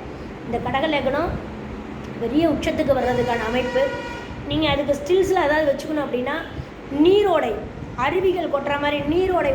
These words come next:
ஓடிட்டு இருக்கிற மாதிரி ஒரு பெரிய சமுத்திரங்கள், ஆறுகள் இருக்கிற ஒரு ஸ்டில் ஃபோட்டோவை அப்படி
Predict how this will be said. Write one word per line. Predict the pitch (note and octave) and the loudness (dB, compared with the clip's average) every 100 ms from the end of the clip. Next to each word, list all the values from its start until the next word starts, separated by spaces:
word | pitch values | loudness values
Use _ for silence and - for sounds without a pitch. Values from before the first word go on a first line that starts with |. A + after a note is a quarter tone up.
| C4 | 4
ஓடிட்டு | D4+ D#4 | 2 2
இருக்கிற | C#4 B3+ B3 | -4 -4 -4
மாதிரி | C4 D4+ | -2 2
ஒரு | C#4 B3 | 2 4
பெரிய | B3+ D4+ F#4+ | 2 2 2
சமுத்திரங்கள், | F#4 C#4+ D4+ E4 D#4 D4 | 0 0 0 0 2 2
ஆறுகள் | B3+ C4 D4+ D4+ C#4 | 2 2 0 -2 -2
இருக்கிற | B3 B3+ B3+ A#3+ A#3+ - - - - | -4 -4 -2 -2 -4 -12 -14 -12 0
ஒரு | B3 B3+ | 2 2
ஸ்டில் | - E4+ F4 C#4+ | 2 4 4 4
ஃபோட்டோவை | C4+ D4 D4 D4+ C#4 F#4 - - - - | 2 -2 0 0 0 -2 -6 -12 -12 -8
அப்படி | B3 A#3+ C4 B3 A3+ | -6 -4 -2 0 0